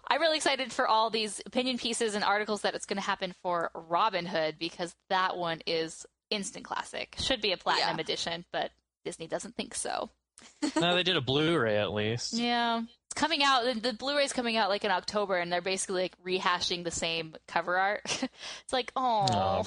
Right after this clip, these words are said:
Speaker 3: brother.
Speaker 1: So
Speaker 2: That was actually one of the very first D V Ds I ever purchased, Robin Hood.
Speaker 1: Nice.
Speaker 2: That and Goofy Movie. <laughs> So it has a very
Speaker 3: Oh,
Speaker 2: soft,
Speaker 3: yep.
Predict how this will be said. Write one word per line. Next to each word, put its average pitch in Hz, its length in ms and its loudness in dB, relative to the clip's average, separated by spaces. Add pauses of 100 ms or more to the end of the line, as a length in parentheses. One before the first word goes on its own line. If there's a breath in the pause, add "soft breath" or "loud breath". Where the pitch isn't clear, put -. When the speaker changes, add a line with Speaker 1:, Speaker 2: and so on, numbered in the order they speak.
(120)
Speaker 3:
brother. 92 360 -4 (640 soft breath)
Speaker 1:
So - 140 -2 (140)
Speaker 2:
That 311 80 4
was 294 120 2
actually 262 360 2
one 226 160 2
of 233 80 2
the 214 100 2
very 226 200 2
first 214 240 -6
D 226 140 -2
V 226 120 0
Ds 220 240 0
I 214 120 4
ever 208 220 2
purchased, 214 680 0
Robin 208 260 2
Hood. 220 220 2 (120)
Speaker 1:
Nice. 220 580 -4 (360)
Speaker 2:
That 226 180 4
and 220 80 -2
Goofy 220 220 -4
Movie. 208 280 0
<laughs> - 720 -2
So 359 140 2
it 339 40 8
has 349 160 6
a 311 40 2
very 269 200 4
Speaker 3:
Oh, - 20 4
Speaker 2:
soft, - 340 4
Speaker 3:
yep. 233 240 2